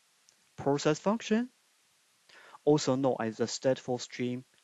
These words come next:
processing A P I. Data stream and, uh, table and circle.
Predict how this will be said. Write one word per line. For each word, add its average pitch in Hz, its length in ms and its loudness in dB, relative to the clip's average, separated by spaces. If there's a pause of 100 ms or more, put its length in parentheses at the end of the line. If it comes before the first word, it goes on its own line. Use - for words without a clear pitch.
(120)
processing 120 560 -2
A 131 60 -6
P - 120 -8
I. 135 320 -6 (1200)
Data 185 200 2
stream 180 460 4 (1080)
and, 120 200 -2
uh, 120 140 2 (400)
table 147 560 4
and 110 180 -4
circle. 113 480 -4